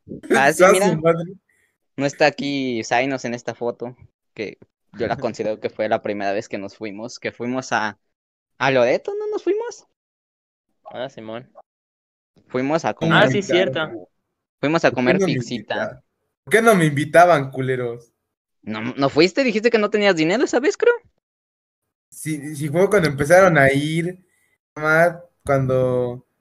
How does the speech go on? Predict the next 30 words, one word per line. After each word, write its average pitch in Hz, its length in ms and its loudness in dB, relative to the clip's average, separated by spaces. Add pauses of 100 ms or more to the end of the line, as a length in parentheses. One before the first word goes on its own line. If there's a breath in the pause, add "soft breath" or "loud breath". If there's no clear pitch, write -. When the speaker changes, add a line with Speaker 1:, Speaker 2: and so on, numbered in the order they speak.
(280)
Speaker 2:
eh, 127 440 -2
ese 170 220 4
vato 170 240 6
todavía 170 220 6
tenía 156 180 0
el 160 60 0
cabello 147 400 2
rubio. 156 600 0 (600)
Speaker 1:
Es 131 120 -10
más, 139 180 -2
aquí 110 200 -4
Speaker 2:
Ah. - 20 -2
Speaker 1:
dice 151 180 -4
el 127 60 -8
dieciséis 139 440 -2
de 165 60 4
agosto 139 360 2
de 143 100 2
dos 110 140 0
mil 123 140 -6
diecinueve. 104 600 -8 (1600)
Dos 123 200 -4
mil 127 140 -4
diecinueve. 113 480 -6
Ah, 202 420 -6
su - 120 -18
mecha, 139 300 -12
ya 151 120 -6
dos 160 180 -8
años. 180 320 -14